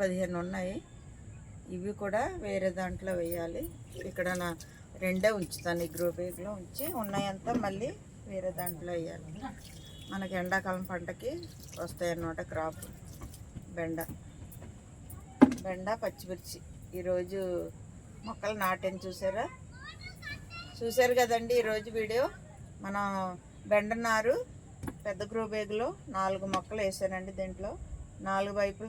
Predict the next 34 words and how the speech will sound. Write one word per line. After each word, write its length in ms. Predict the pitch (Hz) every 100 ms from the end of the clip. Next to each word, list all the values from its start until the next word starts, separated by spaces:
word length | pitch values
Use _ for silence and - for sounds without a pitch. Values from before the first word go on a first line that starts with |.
| 214
నాలుగు 240 | 185 180 185
వేసాను. 260 | 180 180 175
ఇక్కడ 160 | 180 185
ఒకటి, 160 | 185 -
ఇక్కడ 160 | - 175 170
ఒకటి, 180 | 170 170
ఎదురు 180 | 165 175 180
ఎదురు, 220 | 170 190 370 - -
ఇక్కడ 180 | - 170
ఒకటి, 160 | 175 170
ఇక్కడ 160 | 160 160
ఒకటి. 160 | 156 - - - - 196
అలాగే 240 | 202 247 247
పచ్చిమిర్చి 540 | 196 - 196 190 - 311 494 -
చిన్న 180 | 220 220 202
గ్రో 120 | 208 190
బ్యాగ్లో 320 | 196 185 190 185
వేసాను, 420 | 170 - 170 214 302 - - -
పచ్చిమిర్చి 460 | - 185 185 - 180
నారు. 280 | 170 170 208 - - - - - - - 185
ఇది 100 | 175 185
కూడా 140 | 202 214 185
బాగా 200 | 175 180 175
హెల్తీగా 400 | 175 170 185 185 170
ఉన్నాయి. 240 | 160 175 185
అం-, 160 | 185 165 175
అవింతలు 400 | 180 208 220 233
అవే 140 | 208 220 208
మొలిసినాయండి 540 | 180 - 190 180 208 214
విత్తనాలు 400 | 180 190 185 180
పడి. 200 | 175 170 240
నేను 160 | 190 180 175
నారు 220 | 175 185 -
పోయలేదు 500 | 175 180 185 170